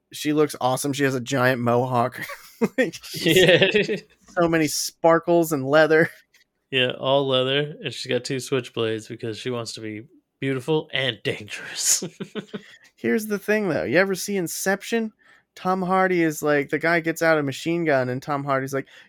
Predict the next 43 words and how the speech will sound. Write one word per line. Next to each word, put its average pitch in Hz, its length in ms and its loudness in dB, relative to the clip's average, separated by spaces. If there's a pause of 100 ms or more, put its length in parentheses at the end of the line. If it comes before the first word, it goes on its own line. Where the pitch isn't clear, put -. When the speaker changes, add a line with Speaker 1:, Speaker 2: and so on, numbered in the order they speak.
Speaker 1:
"You 233 160 0
mustn't 220 460 -4
be 190 100 -2
afraid 175 520 0
to 139 60 -6
dream 156 400 -2
a 156 40 0
little 151 280 -2
bigger, 147 460 -2
darling." 107 640 -4
And 131 80 -2
he 135 40 -4
pulls 165 320 -4
out 160 200 2
a 139 80 0
fucking 151 400 -2
grenade 135 400 -2
launcher. 180 440 -2 (300)
Meanwhile, 233 360 2
this 226 180 4
bitch 208 260 2
is 156 100 -2
standing 180 300 0
there 165 140 4
with 147 160 2
two 180 160 2
switchblades. 135 760 0
Like, 135 240 0 (300)
come 254 260 0
on, 254 260 2
if 143 120 -6
you 294 140 2
could 143 180 0 (160)
imagine 151 540 2
any 190 240 2
weapon, 175 480 2 (460)
like 156 300 4 (120)
a 156 60 -10
fucking 240 380 0
Gatling 214 460 0
gun 123 240 2
or 117 80 -2
something, 117 420 -6